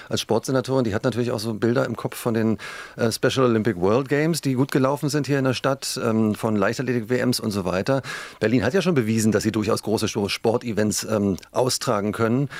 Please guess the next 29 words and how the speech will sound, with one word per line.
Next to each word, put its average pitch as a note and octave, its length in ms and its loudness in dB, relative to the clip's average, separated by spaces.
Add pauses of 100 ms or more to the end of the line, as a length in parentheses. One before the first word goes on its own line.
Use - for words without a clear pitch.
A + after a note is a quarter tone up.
(300)
Aber A2+ 260 0
Olympia D3 540 2
ist, B2 300 -4
ist - 200 -6
halt A#2+ 180 -2
auch A#2 140 -2
eine A#2 400 2
Veranstaltung, C#3+ 840 0
die A#2 340 0 (460)
bis F#2 360 -2
jetzt B2 340 0
immer C3 260 2
so C3 160 0
gelaufen G2+ 480 2
ist, B2 220 -4
dass, - 260 -2
dass A#2 200 -2
die G#2+ 220 -2
ausrichtenden A#2+ 540 0
Städte, C#3 440 2
London B2 480 2
hat G#2+ 320 -4
Minus D#3 400 4
gemacht G2+ 400 -2
und G#2 120 -2
es F2+ 80 -4
war A2 100 2
massiv G#2+ 380 -2
Minus, A2+ 440 4